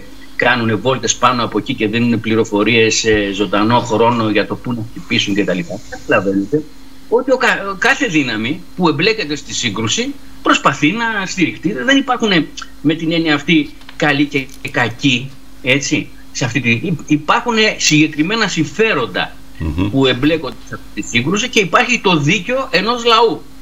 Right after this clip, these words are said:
Speaker 1: που πρέπει να ζήσει ελεύθερος, ανεξάρτητος, να καθορίζει το, το μέλλον του. Εδώ του, του, του, του, του λένε, του, του καθορίζουνε μέχρι και το τι νερό θα πιει, το τι θα φάει, έτσι. Η Γάζα ήτανε σε αποκλεισμό όλα αυτά τα χρόνια.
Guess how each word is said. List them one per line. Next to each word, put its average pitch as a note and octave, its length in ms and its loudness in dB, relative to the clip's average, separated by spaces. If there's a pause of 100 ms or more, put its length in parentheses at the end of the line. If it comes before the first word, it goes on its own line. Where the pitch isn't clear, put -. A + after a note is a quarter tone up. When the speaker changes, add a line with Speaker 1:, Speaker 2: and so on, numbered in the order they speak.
(120)
Speaker 1:
που E3 80 -2
πρέπει A#3 340 0
να G3 160 0
ζήσει G#3 380 -2 (140)
ελεύθερος, G3+ 640 2
ανεξάρτητος, F#3 680 0
να F3 100 -2
καθορίζει E3 460 -2
το, D#3 280 0 (300)
το C#3+ 100 2
μέλλον D3+ 460 2
του. A3 200 -2 (240)
Εδώ C#4 300 0
του, B3 240 -4 (100)
του, F#3+ 360 -2
του, G3 320 0
του, G#3+ 160 0
του A3 120 2
λένε, C4 360 0
του, G3 280 -4
του G3+ 100 0
καθορίζουνε A3 580 2
μέχρι B3+ 200 4
και B3 120 0
το A3 140 2
τι B3 140 -6
νερό B3+ 240 2
θα C#3 140 0
πιει, - 400 2
το D3+ 100 -2
τι B3 120 -2
θα B3 140 2
φάει, A3+ 360 2 (100)
έτσι. D#3+ 360 -4 (200)
Η C3+ 120 2
Γάζα C3 360 2
ήτανε B3 400 0 (260)
σε - 160 4
αποκλεισμό F#3+ 800 2 (200)
όλα D3 280 2
αυτά A#2+ 200 -4
τα G#2+ 100 2
χρόνια. F#2 400 0